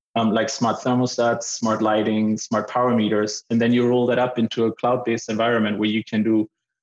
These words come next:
like, reporting for a fleet of hundreds of, uh,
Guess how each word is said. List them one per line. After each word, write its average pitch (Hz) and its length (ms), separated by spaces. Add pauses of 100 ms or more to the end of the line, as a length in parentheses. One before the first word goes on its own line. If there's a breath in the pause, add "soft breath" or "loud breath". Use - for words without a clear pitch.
(200)
like, 117 280
reporting 127 560
for 117 260
a 113 40
fleet 135 380
of - 160
hundreds 127 800
of, 110 180 (240)
uh, 110 340